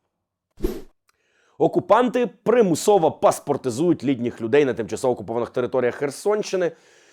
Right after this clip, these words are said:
Друзі, і от на, е, Херсонщині, е, росіяни розпочали свій черговий етап примусової паспортизації.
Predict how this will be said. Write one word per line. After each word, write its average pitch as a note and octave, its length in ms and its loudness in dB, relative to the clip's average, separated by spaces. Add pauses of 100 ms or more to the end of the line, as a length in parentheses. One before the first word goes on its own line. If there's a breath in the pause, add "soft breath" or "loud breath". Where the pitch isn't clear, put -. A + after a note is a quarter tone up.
(100)
Друзі, B2 340 -2
і G#3 140 -6
от A3+ 240 2 (120)
на, A#2 540 0
е, G2 40 -4
Херсонщині, E3+ 880 -2 (100)
е, A2 140 -2
росіяни D3 460 -2
розпочали C3 500 -6
свій A#2 200 -10
черговий D#3 680 0
етап C3+ 440 0 (280 soft breath)
примусової C3+ 680 2
паспортизації. - 880 -12